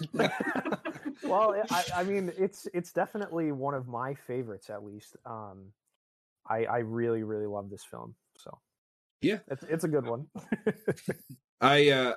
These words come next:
Speaker 2: I've always been in the minority of, I've never, I've respected this movie more than I liked it.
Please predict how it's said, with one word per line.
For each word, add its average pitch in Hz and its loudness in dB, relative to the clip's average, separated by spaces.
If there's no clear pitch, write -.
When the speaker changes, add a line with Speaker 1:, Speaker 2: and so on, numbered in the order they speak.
Speaker 2:
I've 160 6
always 185 8
been 160 0
in 147 2
the 127 2
minority 127 2
of, 120 -2
I've 135 6
never, 139 6
I've 135 4
respected 139 4
this 139 0
movie 135 2
more 123 0
than 113 -2
I 110 -4
liked 117 -2
it. 123 2